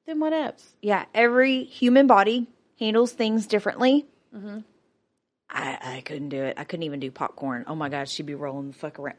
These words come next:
Speaker 2: Like, it made her go nuts. Anyways.
Speaker 1: Yeah.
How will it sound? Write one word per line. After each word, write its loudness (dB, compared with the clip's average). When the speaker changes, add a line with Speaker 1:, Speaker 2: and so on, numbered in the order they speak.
Speaker 2:
Like, -12
it -20
made 2
her 2
go 2
nuts. -6
Anyways. 2
Speaker 1:
Yeah. -12